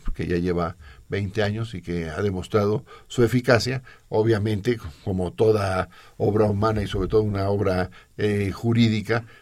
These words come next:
merece irse adaptando paulatinamente. Sobre todo los adelantos técnicos, científicos y académicos son impresionantes en esta materia.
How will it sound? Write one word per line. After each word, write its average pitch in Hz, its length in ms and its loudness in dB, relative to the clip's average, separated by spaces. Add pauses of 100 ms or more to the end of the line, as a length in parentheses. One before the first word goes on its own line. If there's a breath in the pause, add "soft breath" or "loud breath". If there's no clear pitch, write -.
merece 110 400 2
irse 101 280 0
adaptando 98 500 0
paulatinamente. 95 880 -2 (320 loud breath)
Sobre 95 160 -6
todo 113 140 2
los 113 200 0
adelantos 98 760 -2 (320 soft breath)
técnicos, 104 640 2
científicos 98 960 -2 (260 loud breath)
y 98 140 -2
académicos 104 640 -2
son 92 280 -2
impresionantes 92 640 -6
en 90 100 -6
esta 87 180 -8
materia. 73 360 -14